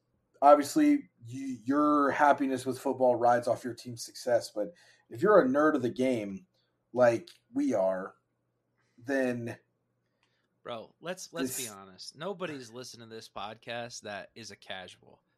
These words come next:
Speaker 2: Like,
Speaker 1: That's true.
Speaker 2: nobody
Speaker 1: There's
Speaker 2: is
Speaker 1: people we work with, or I guess you used to work with, that are casual fans. My parents, I would consider casual fans.
Speaker 2: Okay.
Speaker 1: Which my mom listens every once in a while. When she feels like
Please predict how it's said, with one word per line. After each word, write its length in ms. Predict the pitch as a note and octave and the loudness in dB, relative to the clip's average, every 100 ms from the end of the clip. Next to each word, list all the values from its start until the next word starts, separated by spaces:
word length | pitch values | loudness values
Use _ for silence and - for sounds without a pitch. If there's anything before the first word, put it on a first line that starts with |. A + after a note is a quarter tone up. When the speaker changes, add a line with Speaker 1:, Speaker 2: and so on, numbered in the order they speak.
| _ | _
Speaker 2:
Like, 240 | A2+ A2 - - | -14 -14 -10 -8
Speaker 1:
That's 220 | C3 - | -8 -8
true. 300 | C3 G#2 F#2+ _ _ _ | -10 -10 -12 _ _ _
Speaker 2:
nobody 720 | D3 D#3+ F3 D#3+ C#3+ B2+ A#2 A2 | -10 -8 -8 -8 -8 -10 -10 -2
Speaker 1:
There's 120 | D#3 | 0
Speaker 2:
is 60 | - | 6
Speaker 1:
people 200 | B3+ A3 | 6 8
we 80 | E3+ | 6
work 320 | D#3+ E3+ - | 8 6 6
with, 360 | A#2+ - - _ _ _ _ _ _ _ | 0 -2 -12 _ _ _ _ _ _ _
or 120 | C3+ D3 | 0 2
I 40 | |
guess 200 | C#3 B2 | 0 -6
you 120 | C#3 | -6
used 260 | C#3 C#3+ - | -2 -2 -2
to 60 | |
work 240 | B2 G#2+ - | -6 -6 -8
with, 180 | G2+ - | -14 -12
that 80 | |
are 80 | G#2 | -12
casual 400 | F#2 A2+ F#2+ F#2+ | -8 -8 -8 -12
fans. 280 | F#2 G2 F2+ | -18 -18 -8
My 120 | A2 A#2+ | -4 -4
parents, 420 | D3 C#3+ B2+ - | -4 -4 -4 -4
I 60 | G#2+ | -4
would 120 | F#2 | -6
consider 320 | - - F2+ - | -14 -20 -18 -16
casual 320 | F#2+ F2+ F2 | -16 -16 -20
fans. 460 | - E2+ E2+ - _ _ _ | -20 -20 -20 -20 _ _ _
Speaker 2:
Okay. 140 | C3 - | -16 -12
Speaker 1:
Which 80 | B2 | -2
my 140 | C#3+ C3+ | 2 4
mom 340 | C#3 C3+ B2+ - | 4 4 0 -6
listens 340 | A#2+ A#2 A2+ | -6 -8 -8
every 200 | A2+ G#2+ | -8 -8
once 260 | G#2 G2+ G#2 | -10 -12 -14
in 60 | |
a 40 | F2+ | -14
while. 240 | F2 E2+ _ _ _ _ - _ _ _ - _ | -14 -16 _ _ _ _ -20 _ _ _ -20 _
When 140 | B2+ | -8
she 160 | A#2 C3 | -6 -8
feels 360 | A#2+ B2 A#2+ A2+ | -4 -2 -2 0
like 260 | G#2 G2+ | 0 0